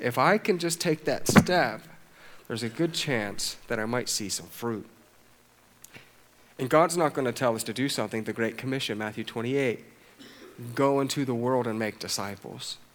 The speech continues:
So not everyone that I ever talk to is gonna come to Christ, but he's also calling me to do this, and there's going to be fruit there. So we're out running errands on Monday or Tuesday.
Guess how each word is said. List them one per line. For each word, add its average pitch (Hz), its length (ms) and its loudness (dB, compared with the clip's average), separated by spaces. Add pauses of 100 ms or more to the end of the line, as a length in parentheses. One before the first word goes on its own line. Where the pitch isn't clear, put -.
(880)
So 131 340 0 (560)
not 208 220 4
everyone 139 400 4
that 117 100 2
I 113 80 4
ever 107 160 0
talk 117 300 0
to 110 100 -8
is 95 80 -8
gonna 98 200 -8
come 107 180 -6
to 101 80 -10
Christ, 113 480 -4 (960)
but - 100 -4
he's 147 140 0
also 143 300 2
calling 120 480 -2
me 113 120 -2
to 113 140 -8
do 101 260 -8
this, 92 400 -8 (260)
and 117 140 -4
there's 104 160 -2
going 113 320 -2
to 107 140 -8
be 95 100 -6
fruit 107 380 -10
there. 87 220 -8 (840)
So 127 320 2
we're 143 440 2
out 131 280 2
running 131 320 0
errands 120 400 0
on 104 120 -4
Monday 117 320 -2
or 104 100 -2
Tuesday. 107 640 -6